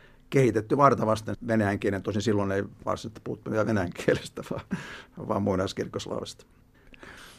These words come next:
Tämä muinaiskirkkoslaavi tämmöisenä kirkollisena kielenä säilyy aika pitkään, ja rinnalle tuli sitten Venäjä, siis tämmönen, voisi sanoa, kansankieli. Ja oikeastaan vasta sitten Puškinin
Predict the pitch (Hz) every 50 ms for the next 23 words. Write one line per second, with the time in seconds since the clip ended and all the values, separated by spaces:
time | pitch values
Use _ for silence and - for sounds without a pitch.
0 | - - - - 135 131 135 139 151 147 139 127 - - 120 - - 117 - -
1 | 117 113 110 107 107 110 113 110 - - - - 113 113 107 104 113 117 - 143
2 | 139 139 120 120 113 104 - 104 98 95 - - - 104 101 101 95 98 95 101
3 | - - - - - - _ - _ - - - 131 117 117 113 104 107 107 104
4 | 107 107 92 104 - 120 117 110 - - - 123 120 123 113 110 117 135 135 127
5 | 123 110 104 107 - 131 131 120 104 123 107 - 123 110 107 131 135 139 135 113
6 | 92 90 95 - - - _ _ - - - - 117 104 - - - 98 98 98
7 | 98 95 - 117 101 - 104 104 104 107 123 120 117 107 113 110 104 107 - 107
8 | 95 90 95 95 98 92 - - - - - - - - - - _ _ - -
9 | 120 131 139 160 151 - - 131 120 127 135 - - 135 123 135 131 - - 127
10 | 123 117 - - 131 135 135 - - - 120 117 107 95 87 85